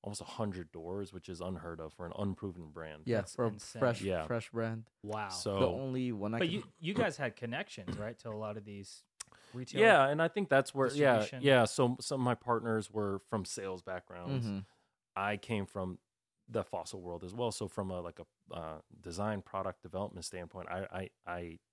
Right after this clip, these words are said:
Speaker 1: I had my, um, like, um,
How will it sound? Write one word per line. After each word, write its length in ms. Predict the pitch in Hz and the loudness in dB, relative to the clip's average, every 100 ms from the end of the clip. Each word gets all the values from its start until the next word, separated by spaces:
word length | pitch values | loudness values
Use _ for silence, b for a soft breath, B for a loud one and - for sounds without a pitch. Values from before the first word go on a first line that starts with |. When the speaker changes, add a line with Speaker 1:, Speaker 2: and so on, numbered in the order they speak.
| _ _ b b b b | _ _ b b b b
Speaker 1:
I 180 | 95 110 | 2 2
had 260 | 101 104 92 | 2 0 0
my, 420 | 90 90 85 80 _ _ _ - | -2 -4 -4 -10 _ _ _ -12
um, 360 | 87 85 82 85 | -8 -8 -8 -10
like, 140 | 87 - _ - | -12 -12 _ -16
um, 420 | 85 82 - 95 | -14 -14 -16 -18